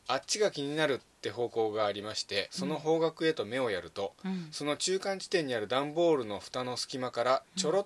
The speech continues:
Speaker 1: と子供向けの本が見えたんです。
Speaker 2: うん。
Speaker 1: 普段私は勘とか全く働かない人なので、
Speaker 2: うん。
Speaker 1: 「おー」ってびっくりしました。
Speaker 2: うん。
Speaker 1: 一箱だけなぜか全く違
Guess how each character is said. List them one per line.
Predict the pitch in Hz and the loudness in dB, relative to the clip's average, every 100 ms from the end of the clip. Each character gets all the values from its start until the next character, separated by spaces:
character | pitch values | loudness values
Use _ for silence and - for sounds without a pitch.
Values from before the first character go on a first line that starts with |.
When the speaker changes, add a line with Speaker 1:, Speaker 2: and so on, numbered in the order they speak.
| - | -2
Speaker 1:
と | 113 | -6
子 | 127 | -2
供 | 135 160 | 0 0
向 | 165 | 2
け | 160 | 2
の | 156 | 0
本 | 156 165 | 0 -2
が | 117 | -2
見 | 107 | 0
え | 107 | -2
た | 92 | -4
ん | 78 | -8
で | 78 | -12
す。 | - - | -12 -4
Speaker 2:
う | 196 | -2
ん。 | 190 151 - - _ - - - - - | -2 -6 -12 -20 _ -20 -20 -20 -20 -8
Speaker 1:
普 | 196 | 4
段 | 226 185 | 6 6
私 | 131 127 - | 4 0 0
は | 123 | 0
勘 | - 151 | 0 -2
と | 165 | 0
か | 160 120 | 0 0
全 | 117 - 151 | -2 -4 -4
く | 147 | -2
働 | 147 151 151 | 2 2 2
か | |
な | 151 147 | 0 0
い | |
人 | 139 147 | -2 -4
な | 110 | -6
の | 87 | -4
で、 | 110 117 - - 180 | -2 -2 -6 -16 -8
Speaker 2:
う | |
ん。 | 180 | 2
Speaker 1:
「お | 147 175 185 180 170 151 | 8 10 10 10 12 10
ー」 | 131 | 6
っ | |
て | - 120 | -2 -4
び | 120 | -4
っ | |
く | - | -2
り | 139 | -2
し | 107 | -2
ま | 98 | -2
し | |
た。 | - 76 - - - _ - 165 | -4 -8 -16 -20 -20 _ -12 -4
Speaker 2:
う | |
ん。 | 185 190 190 190 185 170 160 147 131 - _ - | -2 0 0 0 -2 -2 -6 -8 -12 -20 _ -18
Speaker 1:
一 | - 196 | 0 4
箱 | 202 202 214 | 4 4 6
だ | 202 | 6
け | 196 196 185 127 | 6 4 4 2
な | 165 | 2
ぜ | 185 180 | 2 2
か | 131 | 2
全 | 131 - 190 | 2 0 -2
く | |
違 | 165 | -2